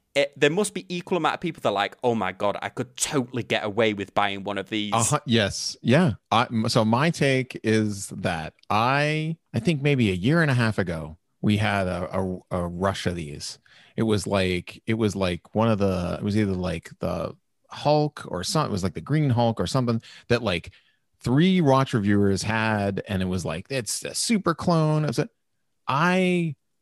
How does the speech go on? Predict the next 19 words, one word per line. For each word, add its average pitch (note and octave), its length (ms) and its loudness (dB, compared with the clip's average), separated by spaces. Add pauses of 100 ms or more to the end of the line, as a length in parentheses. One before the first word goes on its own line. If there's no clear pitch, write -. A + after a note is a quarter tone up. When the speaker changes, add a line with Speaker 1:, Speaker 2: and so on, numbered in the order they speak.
(280)
Speaker 2:
went C#3 640 0
to D#3+ 360 0
see G#2+ 880 0 (400)
how C3 720 2
much G#2+ 460 0
the G#2 340 2
fakes G#2+ 500 0
cost A#2+ 600 -2
and A2 320 2
if A#2 180 0
I A2 80 4
could F#2+ 200 -4
get F2 180 -2
one. - 220 -10 (460)
Now, A2+ 340 2 (500)
I A2 80 0
went D3+ 300 2
to B2 100 0
see, A#2+ 100 -4